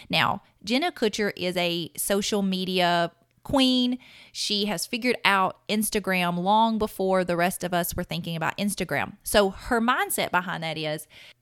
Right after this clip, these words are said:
because when new people land on your Instagram account, they are easily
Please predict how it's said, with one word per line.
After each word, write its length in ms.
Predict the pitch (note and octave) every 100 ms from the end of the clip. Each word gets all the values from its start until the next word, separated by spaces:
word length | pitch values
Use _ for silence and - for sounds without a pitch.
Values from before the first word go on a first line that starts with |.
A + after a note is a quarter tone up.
| _ _ F#3
because 720 | A#3 - - G#3 F#3+ F#3+ - _
when 360 | F3+ G3+ G3 - -
new 200 | F3+ G3
people 340 | B3 A#3 A3+
land 300 | G3 G3 A3+
on 260 | - G3 F#3+
your 320 | F#3+ F3+ E3+ -
Instagram 400 | F#3 G#3+ A#3 B3+
account, 520 | - D#4+ G4+ - - - _ - -
they 220 | F3+ G#3
are 120 | G#3 - _
easily 680 | G#3 G#3 A3+ B3+ C4+ C#4 -